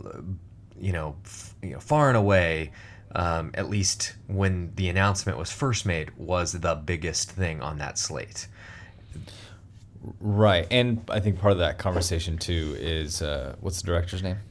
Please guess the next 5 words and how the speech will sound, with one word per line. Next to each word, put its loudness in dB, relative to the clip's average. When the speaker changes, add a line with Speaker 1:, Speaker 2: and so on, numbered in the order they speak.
Speaker 1:
Denis 4
Villeneuve. 2
Speaker 2:
Uh, 2
Denis 0
Villeneuve 0